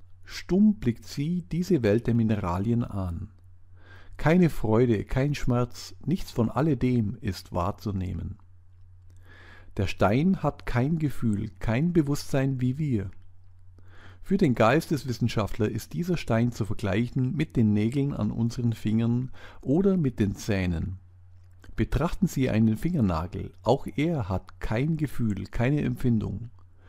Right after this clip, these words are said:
Und doch ist der Nagel ein Glied von uns.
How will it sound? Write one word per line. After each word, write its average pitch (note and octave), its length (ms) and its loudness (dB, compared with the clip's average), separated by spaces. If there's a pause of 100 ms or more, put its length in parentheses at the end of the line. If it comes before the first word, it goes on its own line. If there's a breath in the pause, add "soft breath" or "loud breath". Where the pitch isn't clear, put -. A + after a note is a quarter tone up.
(280 loud breath)
Und G3 260 2
doch E3 260 4
ist - 240 -4
der D3+ 100 2
Nagel A#2 440 2
ein G#2 160 -2
Glied G#2+ 420 -4
von A#2+ 300 -2
uns. B2+ 560 -4